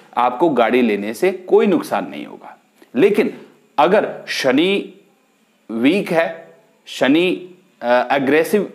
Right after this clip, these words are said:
नेचर का है, शनि क्रूर है, तो आपको जरूर जो है उस गाड़ी से नुकसान होगा।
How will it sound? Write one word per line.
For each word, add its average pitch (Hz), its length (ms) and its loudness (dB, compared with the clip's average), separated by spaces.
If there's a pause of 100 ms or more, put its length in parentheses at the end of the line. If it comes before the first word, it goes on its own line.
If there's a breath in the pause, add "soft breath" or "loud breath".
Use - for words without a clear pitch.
नेचर 151 360 2
का 165 140 0
है, 151 460 -2
शनि 156 300 2
क्रूर 160 380 2
है, 165 500 -2
तो 202 480 2
आपको 151 640 4
जरूर 151 480 2
जो 151 180 0
है 131 480 0
उस 131 220 -2
गाड़ी 107 280 0
से 170 160 -6
नुकसान 104 480 -4
होगा। 95 400 -6